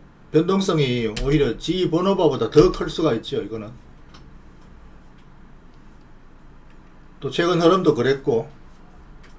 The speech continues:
반토막, 삼 분의 일 토막 났다가 또 가기도 하고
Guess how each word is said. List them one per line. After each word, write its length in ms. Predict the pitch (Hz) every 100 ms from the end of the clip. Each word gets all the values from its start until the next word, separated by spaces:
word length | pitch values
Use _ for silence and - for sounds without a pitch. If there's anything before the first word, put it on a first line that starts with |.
| - - - - - - - -
반토막, 420 | 139 160 185 170 -
삼 220 | 160 165
분의 160 | 185
일 60 | 180
토막 260 | 180 170 147
났다가 420 | 139 - 156 151
또 120 | 143
가기도 340 | 123 117 123 117
하고 320 | 113 101